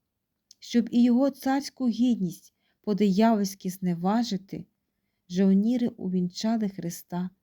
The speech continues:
терням. Святе Євангеліє про це так пише: І, сплівши вінець із терня, вложили на його голову і тростину в його правицю.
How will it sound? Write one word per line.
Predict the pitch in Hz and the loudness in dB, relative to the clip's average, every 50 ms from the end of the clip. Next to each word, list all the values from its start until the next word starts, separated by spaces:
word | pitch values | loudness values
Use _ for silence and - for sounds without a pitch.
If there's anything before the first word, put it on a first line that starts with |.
| _ _ _ _ _ _ _ _ _ | _ _ _ _ _ _ _ _ _
терням. | - 202 190 180 180 165 170 165 170 170 170 175 _ _ _ _ _ _ _ _ _ _ _ _ _ _ _ _ _ _ | -2 0 2 2 0 -2 -4 -8 -10 -10 -12 -16 _ _ _ _ _ _ _ _ _ _ _ _ _ _ _ _ _ _
Святе | - - 233 226 226 294 294 | -6 -6 -6 -4 0 0 0
Євангеліє | 277 262 262 247 240 247 262 262 247 247 240 | 0 0 0 0 0 0 0 2 2 0 0
про | 240 - 226 226 | -2 -4 -6 -6
це | 226 - 233 226 | -6 -6 -8 -8
так | - _ - 233 214 196 196 | -6 _ -4 -4 -4 -4 -6
пише: | _ _ - 175 175 175 - - - - - _ _ _ _ _ _ _ _ _ _ _ _ _ _ _ _ _ _ _ | _ _ -8 -6 -6 -6 -8 -12 -14 -16 -18 _ _ _ _ _ _ _ _ _ _ _ _ _ _ _ _ _ _ _
І, | 220 226 | -6 -4
сплівши | 226 - - _ 233 262 294 277 269 - 262 240 | -4 -6 -8 _ 0 0 0 0 0 -2 -4 -2
вінець | 226 233 233 220 220 233 240 233 233 - _ | 0 0 0 0 0 0 -2 -2 -4 -8 _
із | - 208 185 180 - | -8 -6 -6 -6 -8
терня, | - _ 196 220 254 269 254 240 226 226 220 220 220 _ _ _ _ _ _ _ _ _ _ _ _ _ _ _ _ _ | -8 _ -2 0 0 0 0 0 -2 -2 -2 -4 -6 _ _ _ _ _ _ _ _ _ _ _ _ _ _ _ _ _
вложили | 208 214 233 226 208 190 208 247 269 262 240 233 233 233 - _ _ _ _ _ _ | 0 2 2 2 2 2 2 2 2 2 2 0 0 -2 -6 _ _ _ _ _ _
на | - 190 190 | -6 -4 -2
його | 185 180 180 180 175 185 185 180 | -2 0 -2 0 0 0 0 0
голову | 156 151 185 185 185 175 170 165 165 165 165 170 175 - _ _ _ _ _ _ _ _ _ _ _ _ - | 0 -2 0 0 0 0 -2 -4 -6 -8 -12 -14 -14 -18 _ _ _ _ _ _ _ _ _ _ _ _ -4
і | 247 254 | -4 -4
тростину | 254 - 240 226 226 220 - - - - 233 220 208 196 190 175 | -2 -2 -2 0 0 -2 -4 -8 -4 0 0 2 2 2 0 0
в | |
його | 175 170 170 170 170 175 | 0 -2 -2 -2 -4 -6
правицю. | 175 _ - 170 165 165 165 160 160 160 _ - - - | -8 _ -8 -8 -8 -6 -6 -8 -8 -10 _ -20 -20 -20